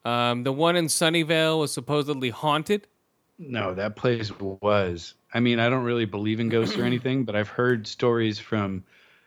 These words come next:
Speaker 2: I wanna say, like, five different people.
Speaker 1: So have I.
Speaker 2: Like, personal experiences, like,
Speaker 1: Ever s-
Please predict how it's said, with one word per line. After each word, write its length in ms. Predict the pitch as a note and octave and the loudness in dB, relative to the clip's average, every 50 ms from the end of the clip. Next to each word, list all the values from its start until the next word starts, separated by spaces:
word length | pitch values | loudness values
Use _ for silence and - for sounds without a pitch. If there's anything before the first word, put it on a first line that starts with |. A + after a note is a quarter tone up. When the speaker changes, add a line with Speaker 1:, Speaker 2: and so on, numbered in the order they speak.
| _ _ _ _ _ _ _ _ _ _ _ _ _ _ _ _ _ _ _ _ _ _ _ _ - | _ _ _ _ _ _ _ _ _ _ _ _ _ _ _ _ _ _ _ _ _ _ _ _ -6
Speaker 2:
I 40 | A#2 | -2
wanna 220 | A#2 B2+ C3 C3 | 0 2 2 0
say, 340 | B2+ - - C3 B2 B2 B2+ | 0 0 2 2 4 4 4
like, 220 | A#2 G#2+ F#2+ F2 | 2 0 0 -2
five 420 | - - - A#2 A2+ A#2 A#2 A2+ A2 | -6 -4 -2 0 0 0 0 0 -2
different 300 | B2 A#2+ - A#2 A2 G#2 | -4 -4 -4 -4 -6 -4
people. 420 | - - A#2+ A#2 - C3+ C3+ C3 B2 A#2 A2+ - _ _ _ _ - | -4 -4 -4 -4 -4 -4 -4 -4 -6 -8 -10 -16 _ _ _ _ -6
Speaker 1:
So 200 | - - D#3 D#3 | -2 2 2 4
have 80 | C#3+ | 4
I. 140 | C#3 C#3 C#3+ | 4 4 4
Speaker 2:
Like, 120 | B2+ A2+ - _ _ _ _ - | 2 2 -2 _ _ _ _ -20
personal 420 | C#3+ - - - D#3 C#3+ C3+ C3+ | -16 -10 -6 -2 2 4 4 4
experiences, 960 | B2+ A#2+ - - - B2+ B2 B2+ C3 C3+ C3+ C3 D3+ D#3 D3+ D3+ - - - - | 4 2 0 -2 0 0 2 2 2 2 0 -2 -4 -4 -6 -6 -10 -14 -12 -4
like, 160 | C3 D3+ D#3+ | 0 2 2
Speaker 1:
Ever 120 | G3+ G#3+ G#3+ | 2 2 0
s- 220 | - B2+ D3+ | -2 -4 -6